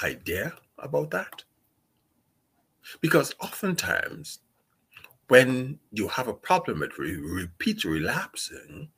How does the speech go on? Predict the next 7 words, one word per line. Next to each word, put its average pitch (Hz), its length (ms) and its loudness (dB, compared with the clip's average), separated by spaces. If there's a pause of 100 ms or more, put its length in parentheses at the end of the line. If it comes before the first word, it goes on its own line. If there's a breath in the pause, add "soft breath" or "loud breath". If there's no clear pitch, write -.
(880 loud breath)
is 135 120 6
that 110 120 4
there 101 120 4
wasn't 98 320 -2
a - 40 -10
clear, 160 680 4
identifiable 82 1040 0